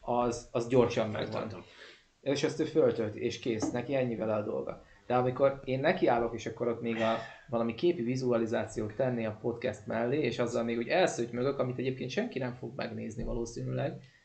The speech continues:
Speaker 1: de a lényeg az, hogy én azzal elszötymögök még egy, a múltkor, a, hú, melyik is volt, a, úristen, a, a,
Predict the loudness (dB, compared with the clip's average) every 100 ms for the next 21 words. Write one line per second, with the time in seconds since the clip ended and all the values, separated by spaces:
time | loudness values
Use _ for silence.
0 | _ _ 8 10 10 8 4 4 0 2
1 | 4 4 4 4 2 -2 -2 -2 -2 -2
2 | 0 -2 -4 -16 _ -16 -8 -6 -4 -2
3 | -2 -2 -4 -6 -12 -10 -4 0 0 0
4 | -4 -4 -4 -2 -2 -4 -8 -20 -20 -20
5 | -10 -4 0 -2 0 0 0 0 -2